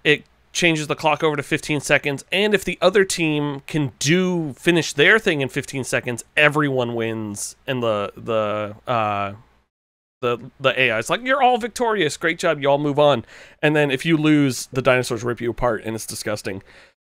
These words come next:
And then if you win, yeah. So I, I thought that was really interesting, where, like, um,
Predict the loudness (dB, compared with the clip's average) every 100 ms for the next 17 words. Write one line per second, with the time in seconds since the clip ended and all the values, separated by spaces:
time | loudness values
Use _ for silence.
0 | _ -2 0 0 0 -2 -2 -6 -14 -20
1 | -20 -20 -20 -20 _ -20 _ _ _ _
2 | _ _ -2 6 6 8 2 2 0 2
3 | 4 4 4 2 2 -2 -2 0 2 4
4 | 4 6 6 6 4 4 -10 _ _ _
5 | _ _ -2 2 4 2 -2 -10